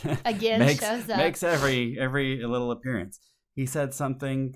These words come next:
Speaker 1: that really great. "Hate and prejudice are not American values." It's a good thing for anybody to say, but <laughs> it is funny about Bill Clinton talking about values. <laughs> I
Speaker 2: Well,
Speaker 1: love that, man. <laughs>
Speaker 2: and he is the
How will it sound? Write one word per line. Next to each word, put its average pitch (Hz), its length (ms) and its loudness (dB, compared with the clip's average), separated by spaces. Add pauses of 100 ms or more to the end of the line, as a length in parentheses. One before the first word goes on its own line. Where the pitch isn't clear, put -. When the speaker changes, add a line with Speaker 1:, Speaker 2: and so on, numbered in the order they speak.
Speaker 1:
that 131 140 -4
really 135 240 -2
great. 117 380 -2
"Hate 113 180 -4
and 120 120 -2
prejudice 101 560 -2
are 92 60 -4
not 95 220 0
American 95 440 -4
values." - 680 -12 (140)
It's - 300 -10
a 123 60 0
good 156 240 0
thing 139 220 4
for 123 560 -2 (300)
anybody 95 500 2
to 85 120 -4
say, 90 400 -2
but 87 360 -6 (600)
<laughs> - 960 -14
it 87 140 -6
is 98 160 -2
funny 90 380 -4 (380)
about 85 480 0
Bill 101 160 -2
Clinton 98 320 -4
talking 101 320 -2
about 90 400 -2
values. 87 400 -4 (160)
<laughs> 131 160 6
I 214 680 4 (400)
Speaker 2:
Well, 214 560 4
Speaker 1:
love - 120 -2
that, 139 220 0
man. - 200 -4 (120)
<laughs> - 20 -
Speaker 2:
and 262 120 6
he - 240 4
is 247 320 2
the 214 480 -2